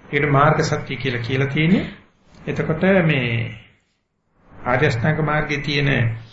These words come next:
අංග එක එකක් අරන් බලනකොට ඒ කාමසුකල්ලිකාණ යෝගය සහ ම-, අත්තකිලමතාණ යෝගය කියන ඒ අන්ත දෙකටපත් නොකර මැදත් නතර නොවි ඉදිරියට යන ගමන් මැදටත් නොඇලී ඉන්න එක.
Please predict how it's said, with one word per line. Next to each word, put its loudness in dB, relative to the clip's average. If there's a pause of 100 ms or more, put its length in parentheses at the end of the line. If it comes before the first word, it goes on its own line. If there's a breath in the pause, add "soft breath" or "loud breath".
(260 loud breath)
අංග 2
එක 2
එකක් 0
අරන් 2
බලනකොට 0
ඒ 2
කාමසුකල්ලිකාණ 0
යෝගය -6
සහ 0
ම-, 0 (480)
අත්තකිලමතාණ 2
යෝගය 2
කියන 0 (560 loud breath)
ඒ -2
අන්ත 0
දෙකටපත් 0
නොකර 2 (680)
මැදත් 6 (240)
නතර 4
නොවි 8 (160)
ඉදිරියට 0
යන 6
ගමන් 6
මැදටත් 2
නොඇලී 4
ඉන්න 0
එක. -2